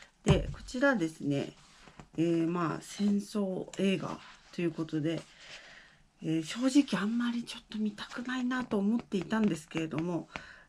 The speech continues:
えー、まあ、監督が、あの、サム・メンデス監督ということもありまして、ちょっと、と、ワンカットシーン撮影という、全編ワンカットということで、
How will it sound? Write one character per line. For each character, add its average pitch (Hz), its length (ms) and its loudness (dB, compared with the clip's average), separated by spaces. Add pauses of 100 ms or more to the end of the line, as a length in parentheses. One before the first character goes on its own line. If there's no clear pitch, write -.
(100)
え 151 280 4
ー、 156 60 2
ま 160 320 0
あ、 - 240 -10
監 - 140 -4
督 190 220 -2
が、 170 240 -2 (320)
あ 185 80 -4
の、 190 160 -2
サ - 180 -6
ム・ 220 220 2
メ 240 180 4
ン 208 60 6
デ 170 120 2
ス - 160 -8
監 170 220 -4
督 160 300 -8
と 156 80 -6
い 117 240 -4
う - 80 -8 (880)
こ - 180 -16
と 175 120 -2
も - 260 -4 (100)
あ 165 100 -4
り 165 140 -2
ま 160 140 -4
し - 140 -10
て、 - 200 -10
ち - 100 -12
ょ 180 40 0
っ 170 80 -4
と、 - 180 -8 (320)
と、 - 220 4 (180)
ワ 196 160 2
ン 285 100 8
カ 285 140 0
ッ 262 80 0 (100)
ト 247 140 0
シ 240 200 -4
ー 202 140 2
ン - 40 -6
撮 208 280 -2
影 - 140 -2
と - 180 -10
い - 60 -12
う、 - 40 -16 (880)
全 220 300 4
編 226 180 4
ワ 220 120 4
ン 220 80 2
カ 226 120 0
ッ 220 60 -2
ト 160 120 -6
と 151 120 -6
い 147 40 -2
う - 20 -2
こ 143 160 -8
と 135 80 -14
で、 135 200 -6